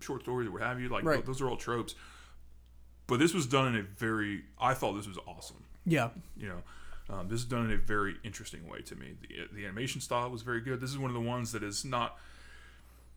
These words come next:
Speaker 1: it's obviously not photorealistic, right? Because if you look at it, you can tell it's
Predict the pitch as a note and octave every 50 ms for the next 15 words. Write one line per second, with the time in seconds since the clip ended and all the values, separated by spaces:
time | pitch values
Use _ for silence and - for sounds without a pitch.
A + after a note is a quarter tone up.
0 | - - - C3 - E3 E3 C3+ - C#3+ C3 - - - B2+ A#2 A#2 A2+ A2+ G#2+
1 | G2+ F#2+ F#2 - - F#2+ - - F#2+ F#2+ E2+ F#2 G2 G#2 G#2 G2 G#2+ F#2 A2 G#2
2 | G#2+ G#2 G#2 G#2+ F#2+ F#2+ D#2 F#2 F#2+ - F#2 - - F#2 F2+ F2 F2 - -